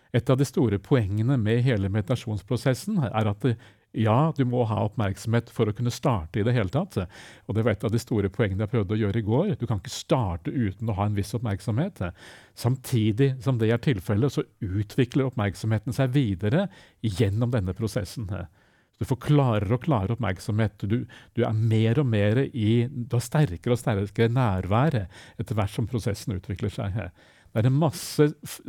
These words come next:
forskjellige sinnsfaktorer som på en måte, eh, forandrer seg gjennom denne prosessen, og en av de er mindfulness eller oppmerksomhet.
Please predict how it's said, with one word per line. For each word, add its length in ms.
forskjellige 540
sinnsfaktorer 800
som 160
på 80
en 80
måte, 320
eh, 200
forandrer 480
seg 260
gjennom 180
denne 180
prosessen, 500
og 220
en 140
av 80
de 160
er 300
mindfulness 800
eller 220
oppmerksomhet. 720